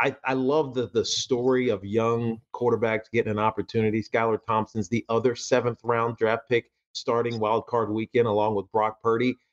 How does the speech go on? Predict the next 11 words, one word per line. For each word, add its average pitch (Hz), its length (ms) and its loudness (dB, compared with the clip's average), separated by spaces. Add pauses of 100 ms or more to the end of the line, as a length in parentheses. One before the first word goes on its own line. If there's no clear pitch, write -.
(180)
but 123 320 0
he 180 160 0
doesn't 135 340 2
nearly 113 560 0
have 104 220 -2
the 98 80 -2
experience 135 840 -2
or 107 140 2
the 92 80 -12
moxie 123 680 0 (240)
or, 107 480 0